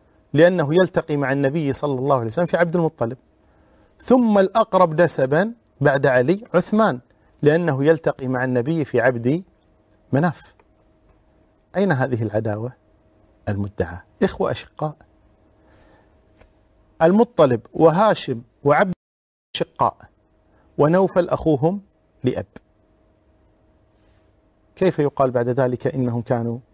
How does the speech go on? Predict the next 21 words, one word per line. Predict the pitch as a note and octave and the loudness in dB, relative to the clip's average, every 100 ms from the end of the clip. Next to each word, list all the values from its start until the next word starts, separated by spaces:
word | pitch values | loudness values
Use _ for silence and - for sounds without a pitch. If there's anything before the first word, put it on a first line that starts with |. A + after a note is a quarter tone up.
| B2+ | -2
يعادي | A2+ A#2 A2+ | 0 -2 -6
بعضهم | A2+ A2+ A2+ G2+ | -6 -6 -8 -8
بعضا؟ | G#2+ F#2 A2 _ _ - | -8 -10 -16 _ _ -8
وقد | - C3 | -2 -2
علم | A#2+ F3 E3+ | 2 2 2
عن | A#2 A#2 | -2 -2
العرب | A#2+ A2 D3+ A#2+ | -2 0 0 0
في | - | -2
ذلك | A#2 C3 B2 B2+ | 0 0 0 -2
الوقت | C3 C#3+ - | 0 -2 -4
كيف | C#3 A#2 | -4 -2
أن | B2 C3+ C3 A2+ _ _ _ _ _ _ _ - | -4 -2 -2 -4 _ _ _ _ _ _ _ -6
الإخوة | C3 C3 E3+ - D#3 C3+ | -4 0 0 2 0 0
أبناء | C3 - B2 C3+ C#3+ | -2 -4 -2 -2 -2
الأب | D#3 - C3+ | -6 -4 -2
الواحد | C3 E3+ - A#2 | 2 2 2 -8
كيف | C#3+ C3 | -6 -4
يكونون | C3+ A#2+ C#3 C3+ B2+ B2+ C#3 _ _ _ - | -4 -4 -2 0 -2 -2 -6 _ _ _ -4
عصبة | C3 - B2+ - A#2+ A#2+ - _ - | -4 0 -2 -2 -8 -8 -14 _ -6
واحدة. | A2 - F2 - _ - - - | -6 -6 -14 -16 _ -20 -20 0
يقول | E3+ - B3+ F3 G#3 | 0 4 4 4 2